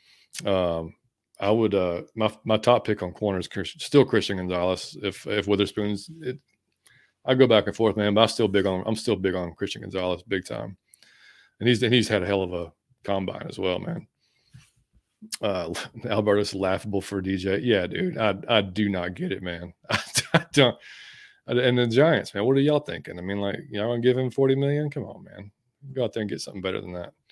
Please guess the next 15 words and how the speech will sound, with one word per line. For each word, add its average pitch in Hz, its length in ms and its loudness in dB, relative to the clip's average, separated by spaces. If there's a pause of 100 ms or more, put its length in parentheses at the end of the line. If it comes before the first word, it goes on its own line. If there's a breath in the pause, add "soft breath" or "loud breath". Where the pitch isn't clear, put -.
(580 loud breath)
Ghost 131 140 6
Peppers, 120 240 6
what's 180 140 4
up? 113 320 4
Good. 104 280 -2 (160)
Ghost - 200 -8
Peppers, 139 260 -2
man, 147 120 -2
I - 20 -4
haven't 151 160 -4
seen 131 160 -6
you 117 100 0
in 113 60 0
a - 20 -2
bit. 123 240 4